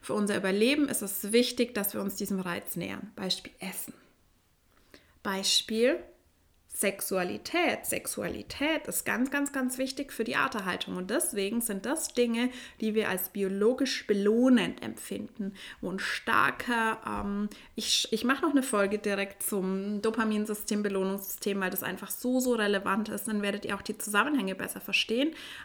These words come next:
Aber es, ähm, verursacht ein Glücksgefühl, wenn wir essen, und es verursacht auch ein Glücksgefühl,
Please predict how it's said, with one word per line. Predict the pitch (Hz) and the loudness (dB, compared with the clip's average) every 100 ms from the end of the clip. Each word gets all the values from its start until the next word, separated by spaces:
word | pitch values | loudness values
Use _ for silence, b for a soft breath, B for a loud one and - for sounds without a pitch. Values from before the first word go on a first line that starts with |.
| B | B
Aber | 220 220 226 214 208 B B | 4 6 4 0 -2 B B
es, | - 196 - - - b b b - | -2 2 2 2 -6 b b b -6
ähm, | 202 196 196 190 196 196 b b b b b b _ _ _ | -2 -2 -2 -2 -4 -6 b b b b b b _ _ _
verursacht | - 220 - 285 320 311 262 254 247 - - - _ _ _ - | -6 -4 4 6 6 2 0 -2 -6 -8 -10 -12 _ _ _ -4
ein | 233 226 220 233 233 - | -2 0 0 0 -4 -2
Glücksgefühl, | 226 214 - - 202 - 208 196 190 202 - | 0 2 0 -2 -4 -4 0 2 0 -2 -6
wenn | 202 190 180 | 0 0 0
wir | 185 - - | -6 -8 -4
essen, | 247 - - 240 | 2 2 4 2
und | - 202 196 | 0 -4 -4
es | - | -6
verursacht | - - 196 190 98 - - | -6 -4 -2 -2 -4 -6 -10
auch | 92 - | -10 -10
ein | - | -6
Glücksgefühl, | 202 - - - - - 180 175 - | -6 -4 -6 -8 -12 -10 -8 -6 -8